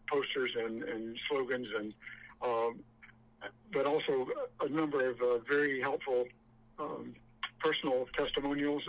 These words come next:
on video that you can watch, but it's, and as well as local resources and national resources for men. But it's just a, a really great way to engage men. And we gave out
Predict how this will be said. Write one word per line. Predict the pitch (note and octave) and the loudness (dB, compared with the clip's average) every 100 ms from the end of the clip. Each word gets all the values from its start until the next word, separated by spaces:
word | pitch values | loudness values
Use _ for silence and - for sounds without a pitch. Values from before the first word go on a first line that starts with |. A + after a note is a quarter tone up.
| - | -2
on | C3 | 0
video | B2 C#3 C3+ C#3+ C#3+ - - - - | 2 2 2 2 2 -2 -20 -20 -4
that | - | -2
you | C#3+ | 0
can | C3 | 0
watch, | B2+ C#3 C#3 - - _ - - | 0 0 0 -4 -10 _ -14 0
but | D#3 | 2
it's, | C#3+ - - - | 2 0 -4 0
and | C3+ | 0
as | D3 C3+ D3 | 0 -2 0
well | C#3+ C3+ | 2 2
as | B2 | 2
local | D3 D#3 | 0 2
resources | C#3 C#3 - C#3 C3+ B2+ | 2 2 2 0 2 0
and | C3+ B2+ | 0 -2
national | C3+ B2+ B2+ | 0 0 0
resources | A#2+ B2 - A#2 - A#2 C3 | 0 0 0 -2 -2 -6 -4
for | A#2+ | -4
men. | A#2+ A#2 - - - - - - | -4 -4 -10 -18 -18 -20 -20 -2
But | D3+ C#3 | 2 2
it's | C3 - | 2 2
just | F#3+ - | 0 2
a, | C#3+ | 0
a | D#3+ D#3 | 2 0
really | D#3+ F3 D3+ C3+ - - - | 2 2 0 -4 -18 -18 0
great | D#3+ D#3+ | 2 4
way | C#3 C#3 C3+ A#2+ | 2 2 2 0
to | C3 | -2
engage | B2 B2+ C3+ B2 A#2+ | -2 2 2 2 -2
men. | C3 B2+ - - - - - - - | -2 -2 -6 -18 -20 -18 -18 -8 0
And | D3 C#3 | 0 2
we | D#3+ | 0
gave | F#3+ F3+ | 2 4
out | D#3 | 2